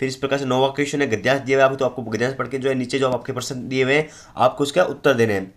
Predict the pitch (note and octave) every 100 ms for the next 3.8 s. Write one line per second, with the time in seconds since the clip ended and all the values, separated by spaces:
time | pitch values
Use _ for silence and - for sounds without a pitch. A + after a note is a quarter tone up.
0 | - D3+ C#3+ C3+ A2+ G#2+ C3 C#3 C#3 C#3+
1 | C3+ A#2 A#2+ C3 C3 B2+ C3+ C3+ B2+ B2+
2 | B2+ C3 C3 - - - _ G#2 A#2 C3
3 | D3+ C#3 - - B2+ B2+ B2+